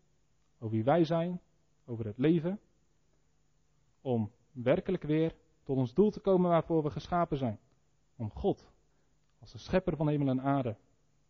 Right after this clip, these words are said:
lief te hebben, te eren en te gehoorzamen. Ik hoop dat u mag zeggen: "Dit is het verlangen van mijn hart geworden. Dit is het doel van mijn leven."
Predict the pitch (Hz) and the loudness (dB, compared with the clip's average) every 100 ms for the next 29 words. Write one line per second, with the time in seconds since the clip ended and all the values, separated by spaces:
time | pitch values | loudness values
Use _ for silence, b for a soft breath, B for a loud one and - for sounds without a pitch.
0 | _ - 170 208 160 123 107 - _ _ | _ -2 0 0 0 -2 -2 -14 _ _
1 | _ _ _ _ _ _ _ _ - 143 | _ _ _ _ _ _ _ _ -16 -2
2 | 165 156 110 - _ _ _ _ - 131 | 0 2 0 -6 _ _ _ _ -2 -2
3 | 131 120 113 _ _ _ _ _ - - | 0 -4 -4 _ _ _ _ _ -10 2
4 | 139 190 147 113 104 _ _ _ _ _ | 6 6 6 0 -2 _ _ _ _ _
5 | _ _ _ _ _ _ _ _ _ _ | _ _ _ _ _ _ _ _ _ _
6 | _ _ _ _ - - 143 139 131 139 | _ _ _ _ -18 -4 -2 -2 -2 -2
7 | 120 - _ _ _ _ - 120 - 175 | -2 -6 _ _ _ _ -14 -6 0 0
8 | 147 139 139 131 - 147 147 139 127 135 | 0 -2 -2 -4 -10 -6 -4 -4 -2 -2
9 | 131 147 - 127 110 - _ _ _ _ | -2 -4 -4 -6 -8 -10 _ _ _ _
10 | _ 131 135 123 220 208 190 175 165 214 | _ -2 0 4 6 6 4 4 4 4
11 | 190 113 | 4 -4